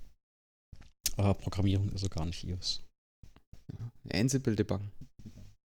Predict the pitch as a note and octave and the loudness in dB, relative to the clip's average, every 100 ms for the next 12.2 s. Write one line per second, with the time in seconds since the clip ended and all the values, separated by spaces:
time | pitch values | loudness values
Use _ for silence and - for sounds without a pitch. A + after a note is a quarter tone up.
0 | - - - - - - - - - - | -20 -18 -10 -8 -8 -8 -6 -4 -2 -2
1 | - - - - - - - - - - | -2 6 8 8 6 2 2 2 2 4
2 | - - E4+ - - C3 - A#2 G#2 A2 | 4 6 4 6 6 10 12 12 12 8
3 | A#2+ A#2+ A#2+ G#2+ G2+ G2+ G#2 G2+ G2+ G#2 | 8 8 8 8 8 6 6 6 8 8
4 | G#2+ G#2 F2+ - G2+ F#2 F#2+ F#2 - F#2+ | 10 10 8 6 6 8 6 4 4 2
5 | - G#2 G2 C#3 - - A2 G2+ - - | 4 6 8 8 6 4 4 4 -2 4
6 | B2 B2 C3 - A#2+ - G2+ G#2+ - - | 6 8 6 6 6 6 6 6 4 2
7 | F2 F#2 - F2 E2+ B2+ A2+ - - - | 2 2 -2 2 10 12 12 6 -4 -10
8 | - - B2 E2+ E2 F2 - - - - | -12 -8 -2 -2 -2 -6 -6 -6 -4 2
9 | G#2+ G#2 - G#2+ - - - G#2+ G2+ - | 6 6 4 0 0 -2 4 6 6 4
10 | - - - - B2+ D3 C#3+ D3 - - | -6 -12 -14 6 12 12 12 10 8 4
11 | A2 A2+ A2 A2+ G2+ G#2 G2+ G2+ G#2 G2+ | 4 8 10 10 10 8 6 8 6 6
12 | G#2 G2 | 4 2